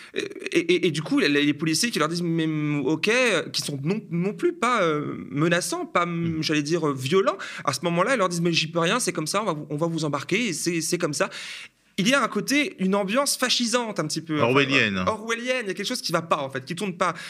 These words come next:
Speaker 1: Et d'ailleurs, dans, dans mon rôle de journaliste à ce moment-là, c'était très compliqué de rester un petit peu extérieur. J'avais envie de dire, « Oh là là, il y a un truc qui va pas, je, je, il y a quelque chose qui va pas. Pourquoi on embarque des gens, euh, alors que, et qu'on en laisse sortir d'autres ? » Euh, il y a une, une jeune femme qui était, elle, euh,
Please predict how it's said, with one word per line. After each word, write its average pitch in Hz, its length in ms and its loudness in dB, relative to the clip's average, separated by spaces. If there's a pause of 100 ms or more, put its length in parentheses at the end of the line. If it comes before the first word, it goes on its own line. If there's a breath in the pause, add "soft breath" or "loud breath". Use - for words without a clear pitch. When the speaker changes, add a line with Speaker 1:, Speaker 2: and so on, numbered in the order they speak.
(180 loud breath)
Speaker 1:
Et 139 60 2
d'ailleurs, 190 260 2
dans, 151 240 0
dans 151 120 0
mon 160 120 2
rôle 180 220 4
de 131 80 0
journaliste 165 320 0
à - 20 -4
ce - 80 -4
moment-là, 139 300 0
c'était - 140 -10
très 208 120 0
compliqué 190 320 -2
de 151 60 2
rester 165 200 0
un 165 80 2
petit 160 140 -4
peu 156 140 -2
extérieur. 151 340 0 (240 loud breath)
J'avais 135 200 0
envie 185 220 4
de - 60 -4
dire, « 226 180 0
Oh 170 120 2
là 240 80 2
là, 262 160 2
il 185 80 0
y 151 40 2
a 165 80 2
un - 60 -2
truc 302 160 -2
qui 311 80 0
va 339 80 0
pas, 277 260 2
je, 147 200 -2
je, 143 100 -2
il 131 120 0
y 131 40 2
a 131 60 2
quelque 160 140 -6
chose 269 120 -4
qui - 60 -6
va 233 100 -2
pas. 240 200 0
Pourquoi 170 260 -4
on - 20 2
embarque 147 220 -2
des 131 80 -2
gens, 151 380 0
euh, - 20 0
alors 135 240 -2
que, 139 160 -2 (240 loud breath)
et 170 40 2
qu'on 156 140 -2
en 143 60 2
laisse 135 200 0
sortir - 320 -8
d'autres ? » 185 300 -2 (300 loud breath)
Euh, 120 420 0
il - 80 0
y 135 40 2
a 131 40 2
une, 143 240 -4
une 147 140 -4
jeune 131 160 -2
femme 147 200 -2
qui - 140 -4
était, 131 320 0
elle, 143 160 2
euh, 123 100 0